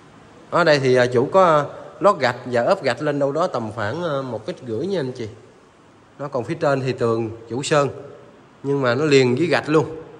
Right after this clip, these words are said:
Còn ở đây thì đóng la phong, thạch cao. Đó, vừa cấp lên nhìn cũng là rất là đẹp. Nó còn cái đó thì, à, sau này anh chị để vài cái chai rượu tây lên để trưng bày, nó cũng rất là đẹp luôn.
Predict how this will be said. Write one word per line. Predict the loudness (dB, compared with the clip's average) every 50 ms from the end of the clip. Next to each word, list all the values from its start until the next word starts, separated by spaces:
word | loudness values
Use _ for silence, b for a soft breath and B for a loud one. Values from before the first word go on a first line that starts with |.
| -20 -20 -20 -20 -20 -20 -16 -10
Còn | -8 -6 -4
ở | -2
đây | 0 0 0 0
thì | 0 0
đóng | 0 0 0 2
la | 2 2 2
phong, | 2 0 0 0 -2 -10 -10 -10
thạch | -10 -6 -2
cao. | 2 2 2 2 2 -2 -10 -16 -20 -20 -20 -20 -20 -20 -20 _ _ -10
Đó, | -6 -6 -6 -4
vừa | -6
cấp | -6 -4 -2 -2 -2 0
lên | -2 -2 -2 -2
nhìn | -4 -6 -6
cũng | -6 -6 -4 -2
là | -2 -2 -2 -2 -4 -6 -6 -6
rất | -6 -6 -6
là | -4
đẹp. | -4 -4 -6 -6 -8 -16 -20 -20 -20 -20 -20 -20 -20 -20 -20 -20 -20 -20 -20 -20 -20 -20 -20 -20 -20 -20 -20 -20 -20 -20 -20 -20 -20 -20 -20 -20 -20 -20 -20 -20 -20 -20 -20 -20 -20 -20 -20 -20 -20 -20 -14
Nó | -10 -8 -6 -4
còn | -4 -2 0
cái | 2
đó | 4 4 4
thì, | 4 2 2
à, | 2 2 2 2 2 0 0 -2 -4 -2
sau | -2 0
này | 0 0
anh | 0 -2
chị | -4 -4 -2
để | -2 0 0 0
vài | 0 0 0 -2
cái | -2 -4 -2
chai | 0 0 0
rượu | -2 -2 0
tây | 2 2 2 2
lên | 2 0 -2 -4 -6
để | -8 -8
trưng | -6 -6 -4 -2 0
bày, | 2 2 2 0 -2
nó | -4 -6
cũng | -8 -8 -8
rất | -8 -6 -4
là | -4
đẹp | -4 -4 -6 -6 -6
luôn. | -8 -8 -8